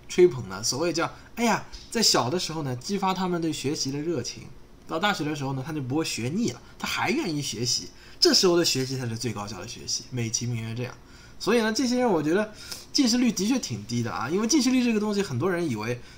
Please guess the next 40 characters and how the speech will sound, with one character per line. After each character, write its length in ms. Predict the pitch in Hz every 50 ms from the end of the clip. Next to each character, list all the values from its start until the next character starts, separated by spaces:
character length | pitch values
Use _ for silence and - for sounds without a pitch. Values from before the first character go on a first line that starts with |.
| - -
这 140 | - 185 180
是 120 | 175 -
不 100 | 190 180
是 140 | 180 185 175
你 160 | 151 123 113
这 100 | 123 156
个 360 | 156 143 135 131 123 120 123
看 200 | 123 - - 180
书 120 | 135 - 170
看 160 | - 202 143
瞎 220 | 117 - - 190 185
了 160 | - - - - - - - - -
啊？ 120 | - 135
其 200 | 120 - 175 175
实 100 | 196 240
并 240 | 233 349 349 - 107
不 80 | - -
是。 180 | - - - - - - - - - - - - - - - - - - - - - - - -
孩 200 | - 156 208 247
子 280 | 247 240 208 175 151
在 160 | 135 151 135
视 140 | 131 - -
力 100 | 180 156
发 200 | 151 170 170 190
育 100 | 185 165
的 100 | 147 147
时 120 | 139 - 120
候 100 | 120 123
呢， 120 | 113 110
需 180 | 120 120 - 156
要 180 | 151 139 123 - - - -
充 320 | - - 247 262 262 254
足 200 | 214 143 135 147
时 180 | - - - 123
间 160 | 139 147 135
的 80 | 110 98
光 320 | - 175 180 180 185 185
照， 220 | - - - - - - - - - - - - - - - - - -
光 260 | - 165 165 165 170
照 220 | 170 175 143 -